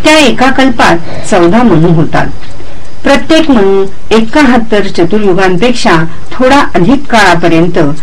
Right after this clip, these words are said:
आपला अधिकार चालवतो. प्रत्येक मन्वंतरामध्ये निरनिराळे मनुवंशी राजे, सप्तर्षी, देवगण, इंद्र आणि त्यांचे गंधर्वादी अनुयायी यांच्याबरोबर उत्पन्न होतात.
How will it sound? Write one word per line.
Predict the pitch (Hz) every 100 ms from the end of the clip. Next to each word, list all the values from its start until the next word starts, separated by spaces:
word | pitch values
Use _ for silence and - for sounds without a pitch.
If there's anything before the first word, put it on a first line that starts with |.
| -
आपला | 185 185 220
अधिकार | 196 147 147 208 220
चालवतो. | 202 135 131 - - - - - - - - - -
प्रत्येक | - 240 - 339
मन्वंतरामध्ये | 285 233 202 208 180 175 175 220 269 185 143 - - -
निरनिराळे | 269 311 277 233 180 180 180
मनुवंशी | 196 170 190 226 196 170 196
राजे, | 165 147 170 160 139 - - - -
सप्तर्षी, | 208 165 247 233 - 151 143 151 -
देवगण, | 170 175 202 240 170 165 143 - -
इंद्र | 226 269 254 165 151 - -
आणि | 220 247 226
त्यांचे | 214 202 - 226 156 - - 220
गंधर्वादी | 214 233 226 285 285 226 220
अनुयायी | 202 170 190 214 214 143 - - - 196
यांच्याबरोबर | 262 359 - 262 170 147 208
उत्पन्न | 220 - - 143
होतात. | 139 151 - 139